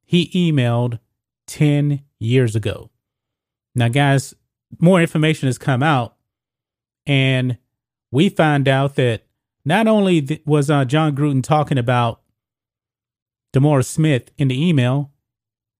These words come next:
he was critical of Roger Goodell and also other owners.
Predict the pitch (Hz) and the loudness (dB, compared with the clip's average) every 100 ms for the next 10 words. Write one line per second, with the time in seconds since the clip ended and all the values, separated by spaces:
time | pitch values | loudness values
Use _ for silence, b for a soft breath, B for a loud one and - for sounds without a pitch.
0 | _ _ - 208 175 - - 233 208 - | _ _ -4 0 0 -2 2 2 2 0
1 | 165 151 127 160 175 160 143 175 180 143 | 0 0 2 2 2 0 -2 0 2 0
2 | 151 _ _ _ _ - 151 - 170 175 | -2 _ _ _ _ -2 -2 0 0 0
3 | - 165 - 170 - - 196 208 123 - | 0 0 0 0 -2 0 2 2 0 -6
4 | - | -16